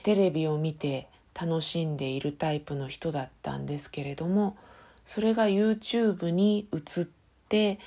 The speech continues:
YouTubeを見ているうちに、自分がそのシャンソン歌手だったり、写真家だったりということで、発信をしているうちの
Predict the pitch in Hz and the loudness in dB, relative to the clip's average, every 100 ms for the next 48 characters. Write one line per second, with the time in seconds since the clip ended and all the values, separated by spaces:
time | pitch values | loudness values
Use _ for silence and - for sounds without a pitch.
0 | - - 208 208 - 220 185 185 185 185 | -6 2 4 4 4 4 4 4 4 2
1 | 185 170 156 151 143 - 175 202 214 - | 2 2 2 0 -2 -2 2 2 2 -4
2 | - - - - 160 185 180 190 220 220 | -20 -20 -8 -2 2 4 4 4 2 0
3 | - - - - 196 185 175 175 196 185 | -6 -20 -20 -8 -2 2 2 0 0 0
4 | 185 185 180 175 180 175 160 156 - 175 | 0 0 0 -2 -4 -2 -4 -6 -2 2
5 | 196 208 - - - - 175 180 170 175 | 4 2 -4 -20 -8 -4 0 0 2 2
6 | 180 175 - 151 147 147 147 151 165 165 | 2 0 -2 -2 -2 -2 -4 -6 -6 -2
7 | 196 202 208 - - - 175 - - 185 | 2 2 0 -14 -20 -8 -4 -2 -2 0
8 | 180 180 - - 185 - - 170 185 185 | 2 0 -2 0 0 0 -2 0 4 2
9 | - - 175 - 180 208 220 | 0 -6 -6 -2 2 4 4